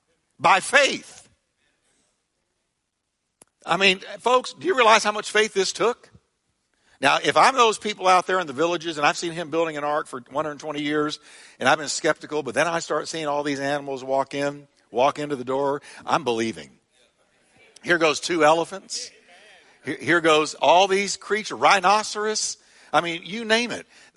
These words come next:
And, and they all walked in. You say, "Jeff, do you really believe that?" Listen, I, I totally believe it. If I believe that God can speak and make everything that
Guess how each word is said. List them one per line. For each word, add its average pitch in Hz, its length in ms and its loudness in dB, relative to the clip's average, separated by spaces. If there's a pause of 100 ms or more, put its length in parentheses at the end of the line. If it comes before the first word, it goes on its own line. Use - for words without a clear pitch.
And, 165 180 2
and 151 200 4
they 156 120 6
all 240 380 6
walked 247 360 4
in. 240 120 4
You 156 100 -4
say, 202 160 2
"Jeff, 254 240 0
do 262 80 -16
you 233 120 -10
really 185 180 -2
believe 135 340 -2
that?" 131 200 4 (220)
Listen, 131 400 -2 (360)
I, 170 240 4 (120)
I 170 180 6 (100)
totally 147 560 -6
believe 82 380 -14
it. - 160 -20 (440)
If 175 140 0
I 247 140 6
believe 190 300 0
that 143 120 -6
God 170 280 6
can 143 120 -8
speak 202 460 -4
and 135 100 -6
make 143 220 0
everything 196 560 -2
that 160 180 2